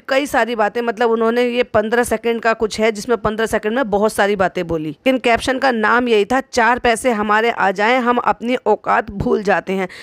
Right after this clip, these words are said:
जो बिल्कुल करेक्ट है और इन पे सूट भी करता है। भाई चार पैसे आ गए तो इन्होंने कौन सा रिश्तेदारों को रिश्तेदार समझ लिया है?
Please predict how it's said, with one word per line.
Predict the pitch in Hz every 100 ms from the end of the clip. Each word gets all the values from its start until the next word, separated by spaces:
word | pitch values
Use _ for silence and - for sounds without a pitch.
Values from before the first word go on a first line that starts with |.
| - -
जो | 247
बिल्कुल | 226 190 277 262 - 294
करेक्ट | - 233 233 254 -
है | 269
और | - 240
इन | 233
पे | 233 269
सूट | - - 302 226
भी | 247
करता | 202 185 -
है। | 175 - - -
भाई | 202 254
चार | - 247 233
पैसे | 240 254 277
आ | 240 226
गए | 233
तो | 247
इन्होंने | 262 240 247
कौन | 254 214 226
सा | 269
रिश्तेदारों | 214 - 214 208 208
को | 220
रिश्तेदार | 240 226 226 208 202
समझ | 214 214 202 180
लिया | 196 185
है? | 190 262 175